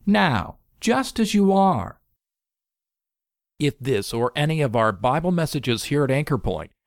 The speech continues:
has made you aware of God's interest in you, or if you'd like some literature or a visit that would help you to understand these important truths, why don't you drop us a line at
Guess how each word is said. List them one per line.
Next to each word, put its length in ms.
has 220
made 360
you 140
aware 380
of 200
God's 360
interest 420
in 80
you, 380
or 160
if 120
you'd 100
like 220
some 240
literature 640
or 200
a 60
visit 360
that 100
would 100
help 240
you 60
to 100
understand 580
these 160
important 480
truths, 520
why 240
don't 180
you 60
drop 320
us 120
a 40
line 300
at 100